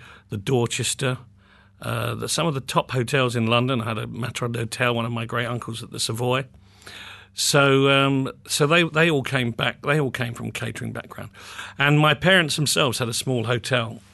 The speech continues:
uh, when we moved out of London. And my father went into semi-retirement. They bought a small hotel, and, um, and, and I lived there for, uh, two or three years before I went to hotel college myself to study hotel management.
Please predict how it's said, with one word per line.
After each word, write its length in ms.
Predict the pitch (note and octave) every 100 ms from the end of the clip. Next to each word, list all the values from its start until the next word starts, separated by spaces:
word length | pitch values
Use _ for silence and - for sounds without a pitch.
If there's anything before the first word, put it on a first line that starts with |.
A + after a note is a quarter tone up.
| -
uh, 240 | A#2+ A2+
when 220 | A#2+ C3
we 100 | C3
moved 280 | B2+ B2 A2+
out 140 | A#2
of 80 | A2
London. 400 | A#2+ B2 B2+ B2+ - - - - -
And 400 | B2+ A#2 A#2 A2+
my 160 | A#2
father 520 | A2+ C3 B2+ B2+ A#2 G2+ -
went 180 | - A2+
into 240 | A#2 A2 A#2
semi-retirement. 920 | - B2+ A#2+ A#2 - A#2+ C#3+ F3+ -
They 100 | B2+
bought 240 | A#2+ A#2
a 60 | A#2
small 300 | - A#2 A2+
hotel, 500 | A2+ A2+ B2+ C#3+ E3 - - - - - -
and, 460 | A#2+ A#2+ A#2+ A#2+
um, 400 | B2+ B2 B2 A#2+ -
and, 240 | B2 B2+
and 120 | A#2+
I 140 | B2 A#2+
lived 280 | B2 A#2+
there 380 | - B2 B2 A#2+ -
for, 260 | - B2+ A#2
uh, 80 | A#2 -
two 140 | -
or 40 | B2+
three 180 | - A#2+
years 180 | B2
before 300 | - B2 B2+
I 60 | A#2
went 240 | A#2 A#2 -
to 180 | A#2 - - - -
hotel 420 | A2+ G#2+ B2 A2+
college 340 | A#2 A#2 G#2+
myself 540 | A2+ A2+ - B2 G#2+ -
to 120 | A#2
study 340 | - - A#2
hotel 300 | B2+ B2 B2+
management. 460 | B2 C3+ B2+ - A#2